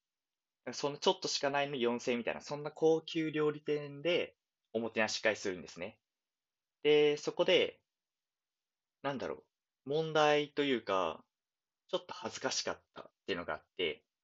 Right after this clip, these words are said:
最初お店で先に僕たちが行って準備するんですよ。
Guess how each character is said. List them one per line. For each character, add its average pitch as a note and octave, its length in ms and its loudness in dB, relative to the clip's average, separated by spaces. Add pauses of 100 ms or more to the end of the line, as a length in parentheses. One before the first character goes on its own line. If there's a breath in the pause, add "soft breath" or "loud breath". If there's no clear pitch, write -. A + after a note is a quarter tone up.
(720)
最 D#3 140 -6
初 C#3+ 140 2
お C#3+ 80 4
店 F3+ 500 2
で F3 180 2
先 D3+ 320 -4
に D#3 140 -6
僕 D3+ 220 0
た D#3 120 2
ち F2+ 400 -8
が E2+ 80 -2
行 E2+ 100 -6
っ - 40 -20
て - 160 -12
準 C3+ 180 4
備 G#2 140 -2
す - 120 -8
る F2+ 120 -4
ん E2+ 40 -10
で E2 80 -12
す - 140 -14
よ。 D#2+ 180 -8